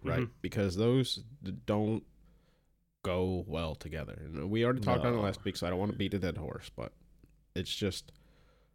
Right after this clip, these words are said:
Speaker 1: counterintuitive and unfun that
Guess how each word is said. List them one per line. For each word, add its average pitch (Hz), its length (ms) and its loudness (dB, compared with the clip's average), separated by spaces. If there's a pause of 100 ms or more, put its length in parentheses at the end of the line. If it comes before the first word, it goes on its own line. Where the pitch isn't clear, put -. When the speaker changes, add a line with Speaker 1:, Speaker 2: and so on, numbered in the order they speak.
(240)
Speaker 1:
counterintuitive 110 800 4
and 90 140 0 (100)
unfun 87 800 -2 (520)
that 73 320 -2